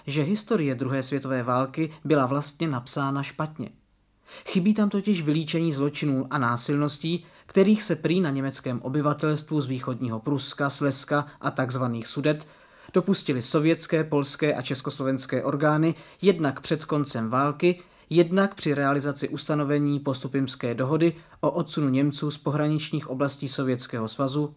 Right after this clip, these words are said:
Polska a Československa. V podobném duchu se o několik dní později rozepsal hamburský týdeník Der Spiegel. Některé vlivné západoněmecké deníky, jako například Frankfurter Allgemeine Zeitung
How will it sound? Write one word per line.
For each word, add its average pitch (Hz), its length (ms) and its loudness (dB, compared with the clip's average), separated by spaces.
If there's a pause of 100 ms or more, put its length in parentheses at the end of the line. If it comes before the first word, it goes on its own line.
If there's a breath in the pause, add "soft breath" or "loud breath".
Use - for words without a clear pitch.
Polska 131 440 0
a 139 200 -4
Československa. 113 1000 -6 (1300 soft breath)
V - 80 -20
podobném 165 460 8
duchu 170 260 4
se 185 160 2
o 147 100 -2
několik 135 420 0
dní 123 160 0
později 147 520 2 (220 loud breath)
rozepsal 175 560 2
hamburský 143 500 0
týdeník 151 480 0
Der 151 220 -2
Spiegel. 139 460 -8 (1120 loud breath)
Některé 170 400 6
vlivné 151 440 4
západoněmecké 127 760 0
deníky, 143 400 2
jako 135 220 0
například 131 500 -2
Frankfurter 135 520 -4
Allgemeine 127 500 0
Zeitung 156 480 0